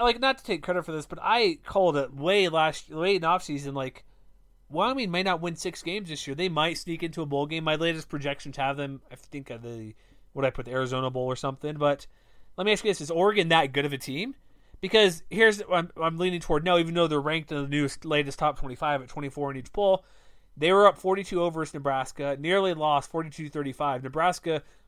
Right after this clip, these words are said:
almost lost to Arkansas State, and, but did lose to Northern Illinois. So is Oregon really that good?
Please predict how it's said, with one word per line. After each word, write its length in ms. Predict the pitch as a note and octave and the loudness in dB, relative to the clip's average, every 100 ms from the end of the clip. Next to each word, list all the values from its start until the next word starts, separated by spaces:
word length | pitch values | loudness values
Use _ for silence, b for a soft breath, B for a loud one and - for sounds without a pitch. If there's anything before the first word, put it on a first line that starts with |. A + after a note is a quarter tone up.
| b | b
almost 360 | D#3+ F3+ F#3+ F#3 | 6 6 6 4
lost 160 | E3+ | 2
to 60 | D#3+ | 2
Arkansas 420 | D3+ D#3+ D3 D3 | -2 -2 -8 -8
State, 260 | C#3 C#3+ C3+ | -6 -10 -8
and, 400 | E3+ F3+ F3 C#3+ | -2 0 0 -2
but 180 | C#3 D3 | -2 -2
did 220 | G3 F#3+ | 0 0
lose 220 | D#3 D#3 - | 0 -4 -4
to 80 | |
Northern 260 | D3 D3 C#3+ | -2 -2 0
Illinois. 540 | C#3 C#3 D3+ A#2 F#2 - _ _ _ _ _ _ _ | -4 -4 -6 -8 -12 -20 _ _ _ _ _ _ _
So 180 | - E3+ | -2 0
is 60 | E3 | 4
Oregon 380 | F3 F#3 D#3+ | 6 6 2
really 200 | D3 E3 | 2 2
that 200 | D#3+ D3+ | 2 2
good? 340 | C3 C3 A3+ | 0 0 0